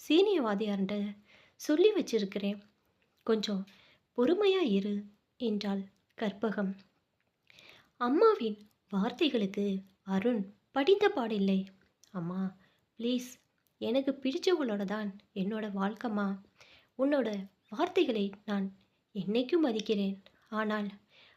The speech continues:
வார்த்தைகளால் வரும் கட்டுப்பாட்டை கட்டாயமாக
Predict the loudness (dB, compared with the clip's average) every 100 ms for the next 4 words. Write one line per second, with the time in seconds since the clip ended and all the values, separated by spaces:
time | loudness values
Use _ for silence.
0 | _ -2 0 0 0 0 0 -2 -4 -4
1 | -2 -4 -6 _ _ -8 -6 -2 -2 -2
2 | -2 -4 -4 -8 _ _ -10 -8 -2 2
3 | 2 0 -2